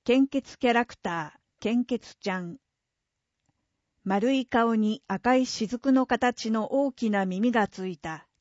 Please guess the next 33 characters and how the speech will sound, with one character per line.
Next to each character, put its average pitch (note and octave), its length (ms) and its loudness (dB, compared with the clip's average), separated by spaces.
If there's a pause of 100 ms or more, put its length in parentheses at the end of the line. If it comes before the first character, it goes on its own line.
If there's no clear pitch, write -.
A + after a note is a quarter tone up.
(140)
献 B3+ 240 2
血 - 300 -4
ち B3 120 -2
ゃ A#3 80 0
ん A#3 80 0
の A#3 120 0
リ A#3+ 280 0
ー - 20 -18
ダ D#3+ 360 -6
ー、 - 20 -20 (120)
チ C#4+ 120 -10
ッ C4+ 140 -8
チ A#3+ 160 -4
の G3+ 100 -4
イ F3+ 100 -8
ラ F#3+ 140 -2
ス - 160 -10
ト F3+ 140 -8
が F#3 80 -4
描 F3+ 260 -2
か A#3+ 140 2
れ A3+ 120 2
て F#3+ 180 -6
い F#3 120 -8
ま F3 220 -10
す。 - 260 -20 (1600)
イ F#3+ 120 -6
ラ A3 160 -2
ス - 180 -20
ト、 A3 300 -4 (320)
終 F3 160 -8
わ F#3 120 -2
り。 F3 220 -12